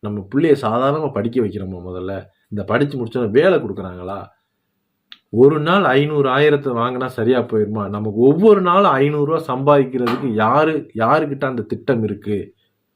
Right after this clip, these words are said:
அப்படிங்கிறத மக்களாகிய, இளைஞராகிய ஒவ்வொருவரும் சிந்திக்கணும். "ஆ, விஜய் வந்துட்டாரு, அவர் வந்து சரியா பண்ணிடுவாரு,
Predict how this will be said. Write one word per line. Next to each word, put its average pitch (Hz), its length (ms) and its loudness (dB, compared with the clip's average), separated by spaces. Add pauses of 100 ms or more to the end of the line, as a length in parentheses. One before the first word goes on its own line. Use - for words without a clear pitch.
(120)
அப்படிங்கிறத 117 760 0
மக்களாகிய, 147 920 0
இளைஞராகிய 147 1040 -2
ஒவ்வொருவரும் 170 760 0
சிந்திக்கணும். 135 460 -8 (760)
"ஆ, 170 220 4
விஜய் 151 340 -2
வந்துட்டாரு, 143 520 -2 (420)
அவர் 123 220 -2
வந்து 156 200 0
சரியா 147 280 2
பண்ணிடுவாரு, 123 640 -4